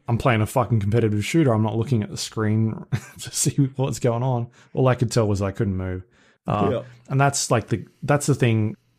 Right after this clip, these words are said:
Speaker 1: That's not just one example. It, it sort of comes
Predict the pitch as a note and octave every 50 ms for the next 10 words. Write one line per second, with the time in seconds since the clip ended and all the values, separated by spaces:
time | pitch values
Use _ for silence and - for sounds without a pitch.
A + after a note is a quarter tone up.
0 | _ _ - C#3+ D3 - - D3+ C3 A#2 A#2 A#2 G2+ G#2+ G2+ G2+ G#2+ A2+ A2+ G#2+
1 | G2 F#2 F#2+ G2+ G2+ G#2 F#2+ G2 F#2+ F#2 F#2 G#2+ - - _ _ - E2 - -
2 | D3+ C3+ B2 - - B2+ A#2 A2 G#2 G2+ - B2 A#2 G#2+ G2+ F2+